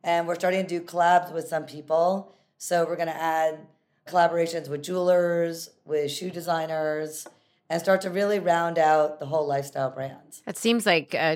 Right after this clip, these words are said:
Speaker 2: doing those kind of collaborations is a great way to, uh, test some waters too. You know,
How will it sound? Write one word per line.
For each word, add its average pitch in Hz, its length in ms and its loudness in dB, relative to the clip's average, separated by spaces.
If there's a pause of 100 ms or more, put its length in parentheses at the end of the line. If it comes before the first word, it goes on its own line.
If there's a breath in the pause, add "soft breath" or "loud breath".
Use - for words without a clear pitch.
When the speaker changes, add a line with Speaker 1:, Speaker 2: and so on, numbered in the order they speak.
Speaker 2:
doing 165 340 0
those 151 240 -2
kind 156 180 -2
of 147 100 -6
collaborations 147 720 0
is 147 120 -10
a 147 60 -8
great 156 260 -2
way 143 160 -2
to, 147 260 -4 (640 soft breath)
uh, 101 40 -12 (180)
test - 320 0
some 147 160 0
waters 139 460 4
too. 131 380 0 (360 loud breath)
You 165 120 0
know, 147 220 4